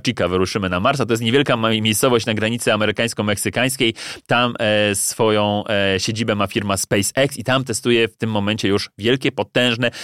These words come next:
najpotężniejsze, jakie świat widział do tej pory, rakiety kosmiczne, które będą zabierały ludzi do Marsa.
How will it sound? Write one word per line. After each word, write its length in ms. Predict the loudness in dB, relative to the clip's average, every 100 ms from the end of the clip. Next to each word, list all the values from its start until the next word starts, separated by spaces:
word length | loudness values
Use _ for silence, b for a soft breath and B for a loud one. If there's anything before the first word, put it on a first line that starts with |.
| B -4
najpotężniejsze, 760 | -2 2 4 4 4 2 2
jakie 160 | 0 -2
świat 280 | 2 2 2
widział 240 | 2 2
do 60 | 2
tej 120 | 2
pory, 260 | 2 4
rakiety 340 | 2 0 -2 -2
kosmiczne, 420 | -4 -6 -6 -4
które 220 | -2 -2 b b
będą 360 | 0 0 0 -4
zabierały 400 | -4 0 0 0
ludzi 200 | -2 -4
do 60 | -2
Marsa. 340 | -2 0